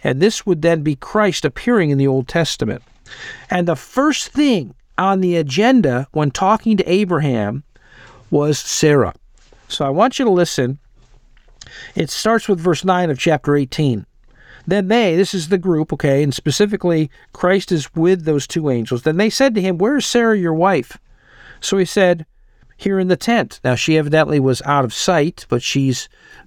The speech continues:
um, listening as well to what's going on. And he said,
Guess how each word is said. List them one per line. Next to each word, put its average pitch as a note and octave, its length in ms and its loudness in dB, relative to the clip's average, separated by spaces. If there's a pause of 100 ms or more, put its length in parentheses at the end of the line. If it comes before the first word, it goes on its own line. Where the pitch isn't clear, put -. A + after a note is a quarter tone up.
um, B2 220 0
listening D3 760 0 (420)
as B2+ 180 0
well C3 320 4
to - 120 -6
what's B2+ 200 0
going B2 380 2
on. A2 320 -2 (840)
And F3+ 120 0
he F#3+ 40 -2
said, A3 400 2